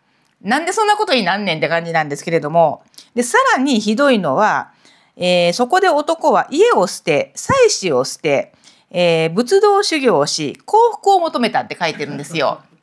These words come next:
<laughs> なんじゃそりゃと。あ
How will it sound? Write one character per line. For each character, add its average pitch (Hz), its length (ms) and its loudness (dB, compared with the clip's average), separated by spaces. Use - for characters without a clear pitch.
<laughs> - 340 -20
な 190 260 -2
ん 214 180 -2
じ 247 60 0
ゃ 466 80 -4
そ 466 120 -2
り 233 80 0
ゃ 180 80 -2
と。 - 400 -4
あ 202 60 -2